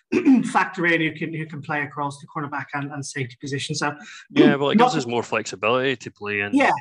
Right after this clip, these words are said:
Speaker 2: know, the, the sort of nickel and dime packages that it, it will keep, um, keep offenses guessing. You know, that I think that's,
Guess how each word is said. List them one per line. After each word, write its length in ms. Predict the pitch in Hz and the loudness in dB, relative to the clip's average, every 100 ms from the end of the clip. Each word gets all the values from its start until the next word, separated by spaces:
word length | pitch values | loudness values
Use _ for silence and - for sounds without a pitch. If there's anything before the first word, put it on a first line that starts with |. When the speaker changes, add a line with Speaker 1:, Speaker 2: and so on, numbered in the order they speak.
| - | -8
Speaker 2:
know, 240 | 104 370 - | -18 -18 -14
the, 140 | 107 - | -14 -12
the 60 | 107 | -12
sort 200 | 107 107 | -6 -2
of 200 | 104 98 - _ _ _ _ - | -4 -6 -18 _ _ _ _ -8
nickel 340 | 101 - 101 | -6 -6 -8
and 100 | 95 | -4
dime 220 | 101 117 | -4 -4
packages 580 | 131 131 131 127 127 117 | -2 -4 -4 -8 -8 -8
that 200 | 110 107 _ _ _ _ - - - | -6 -6 _ _ _ _ -20 -18 -14
it, 220 | - - _ _ | -14 -14 _ _
it 120 | 151 143 | -6 -6
will 140 | 156 | -8
keep, 260 | - 147 _ 107 | -12 -16 _ -2
um, 360 | 101 98 95 _ _ _ _ _ _ _ _ - | -2 -6 -14 _ _ _ _ _ _ _ _ -14
keep 180 | 123 | -8
offenses 440 | 113 98 101 95 95 | -6 -4 -6 -8 -8
guessing. 440 | 101 104 123 117 | -4 -4 -6 -8
You 60 | 113 | -8
know, 180 | 117 113 | -6 -6
that 200 | 113 - | -6 -8
I 40 | |
think 240 | 117 135 120 | -8 -8 -4
that's, 320 | 113 - | -4 -4